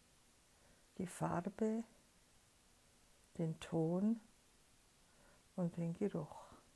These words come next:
Zum Beispiel ist es ein schwarzes Dreieck, das verbrannt riecht, oder einen roten Ball, der sauer riecht.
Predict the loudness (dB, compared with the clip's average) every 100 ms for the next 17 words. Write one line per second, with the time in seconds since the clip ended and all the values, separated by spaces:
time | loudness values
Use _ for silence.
0 | -20 -20 -20 -20 -20 -20 -20 -20 -20 -20
1 | -20 -20 -20 -20 -20 -20 -20 -20 -20 -20
2 | -20 -20 -20 -20 -20 -20 -20 -20 -20 -20
3 | -20 -8 -4 -2 -2 -2 -6 -6 -6 -8
4 | -10 -4 -2 -2 -2 -4 -4 -12 -8 4
5 | 6 6 4 0 -6 -8 -8 -10 -6 0
6 | 2 2 0 -6 -6 -6 -12 -20 -20 -20
7 | -20 -20 -20 -20 -20 -20 -20 -20 -20 -20
8 | -20 -10 -2 2 2 2 0 0 2 0
9 | 0 0 0 0 0 0 -2 -4 -4 0
10 | 4 4 2 -2 -6 -12 -18